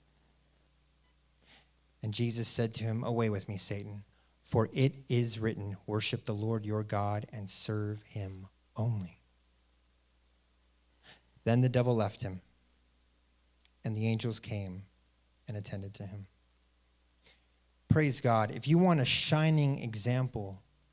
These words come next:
of what it looks like to hold firm in your God-given identity, look no further than this. Satan put Jesus to the test in every way to see if he would remain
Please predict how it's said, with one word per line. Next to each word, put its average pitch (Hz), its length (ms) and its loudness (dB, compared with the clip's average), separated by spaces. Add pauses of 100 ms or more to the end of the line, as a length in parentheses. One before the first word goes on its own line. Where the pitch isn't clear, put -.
(320)
of 110 120 -8
what 117 120 0
it 123 80 -4
looks 123 320 -4
like 107 280 -8
to 107 80 -6
hold 117 340 -6
firm 107 640 -4 (280)
in 113 140 -6
your 101 100 -6
God-given 110 640 -2
identity, 101 560 -6 (300)
look 117 200 -6
no 110 120 -8
further 107 280 -8
than 98 140 -10
this. 104 420 -8 (2500)
Satan 214 540 4
put 170 180 12
Jesus 170 520 2
to - 100 -6
the 123 140 -2
test - 640 -2 (1160)
in 127 220 -2
every 151 300 6
way 107 360 0 (440)
to 135 80 0
see 214 340 4
if 185 140 6
he 220 240 6
would 196 180 6
remain 147 800 6